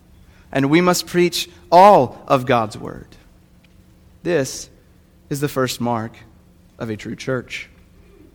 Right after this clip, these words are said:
Today, we will consider the second mark of the true church,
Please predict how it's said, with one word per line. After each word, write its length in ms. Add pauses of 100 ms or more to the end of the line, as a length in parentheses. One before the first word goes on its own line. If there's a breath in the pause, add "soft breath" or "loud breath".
(720 soft breath)
Today, 440
we 140
will 140
consider 400
the 80
second 360
mark 280
of 120
the 80
true 200
church, 480